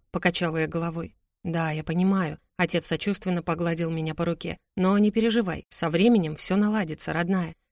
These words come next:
Чтобы тебе было легче адаптироваться, я попросил приехать сюда главного алюмского мага, Итана Уолдена. Он скоро прибудет из дворца и поможет выровнять твои магические потоки,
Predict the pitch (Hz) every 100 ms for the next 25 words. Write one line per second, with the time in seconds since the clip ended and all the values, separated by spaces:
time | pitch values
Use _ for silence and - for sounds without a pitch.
0 | - 185 180 175 170 170 175 175 185 -
1 | - 160 156 - 208 214 165 - - -
2 | - 170 180 180 175 175 - 180 180 180
3 | 190 185 175 170 160 165 170 185 202 185
4 | 185 - 175 175 180 185 - 180 185 214
5 | 202 151 - - 170 175 175 180 226 208
6 | 160 147 - - 190 - 196 185 196 202
7 | 185 170 170 165 170 170 196 208 175 185
8 | 180 180 175 214 196 165 160 175 170 170
9 | 185 180 175 165 180 165 190 196 165 -